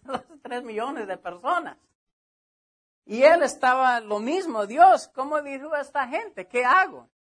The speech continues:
Y es bien fascinante la respuesta que Dios le dio a él. Le dio varias promesas y en Josué uno cinco le dice, "Nadie te podrá hacer frente en todos los días de tu vida.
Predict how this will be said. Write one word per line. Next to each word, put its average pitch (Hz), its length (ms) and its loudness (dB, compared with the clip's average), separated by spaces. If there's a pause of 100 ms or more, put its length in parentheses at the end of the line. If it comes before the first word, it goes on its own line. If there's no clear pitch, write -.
(320)
Y 220 120 0
es 233 120 0
bien 294 240 -4
fascinante 277 720 -4
la 208 140 -4
respuesta 214 760 -4
que 208 140 -10
Dios 247 360 -4 (260)
le 196 160 -8
dio 214 260 -2
a 220 140 2
él. 277 220 2
Le 196 100 -8
dio 220 220 -2
varias 294 420 0
promesas 226 680 -6
y 180 80 -14
en 180 100 -16
Josué 247 520 -4
uno 285 280 -6
cinco 277 540 -8 (1300)
le 208 160 -4
dice, 226 500 -6 (340)
"Nadie 285 680 -2
te 254 180 -6
podrá 240 720 -4
hacer 226 480 -8
frente 269 760 -8
en 175 180 -14
todos 277 340 2
los 277 220 -2
días 254 280 -4
de 247 120 -6
tu 262 240 -14
vida. 247 360 -10